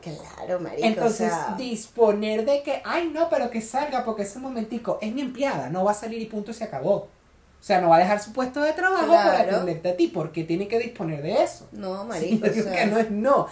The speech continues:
Speaker 2: Entonces, la gente a
Speaker 1: Es
Speaker 2: veces
Speaker 1: muy
Speaker 2: abusa
Speaker 1: Sí, sí, sí.
Speaker 2: de ese tipo de cosas que lo ven así como que, "Ay, pero
Speaker 1: Y
Speaker 2: ¿por
Speaker 1: se
Speaker 2: qué no me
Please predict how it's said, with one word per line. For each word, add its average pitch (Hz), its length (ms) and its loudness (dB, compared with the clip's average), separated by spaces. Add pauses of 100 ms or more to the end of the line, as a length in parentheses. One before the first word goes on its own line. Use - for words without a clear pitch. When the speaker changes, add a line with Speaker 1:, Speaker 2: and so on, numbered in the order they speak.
(120)
Speaker 2:
Entonces, 339 320 -4 (360)
la 240 160 -2
gente 240 400 0
a 240 60 8
Speaker 1:
Es 302 260 8
Speaker 2:
veces 277 320 2
Speaker 1:
muy 277 120 -8
Speaker 2:
abusa 208 800 4
Speaker 1:
Sí, 185 140 -2
sí, - 60 -6
sí. 175 200 -6
Speaker 2:
de 226 80 8
ese 220 140 6
tipo 320 200 0
de 302 40 0
cosas 262 240 -4
que 311 100 -4
lo 226 180 4
ven 202 140 2
así 233 180 -4
como - 240 -8
que, 202 100 -6
"Ay, 202 220 -4
pero 233 180 -2
Speaker 1:
Y 226 40 -2
Speaker 2:
¿por 220 100 2
Speaker 1:
se 202 60 2
Speaker 2:
qué 277 80 4
no 247 40 8
me 233 60 4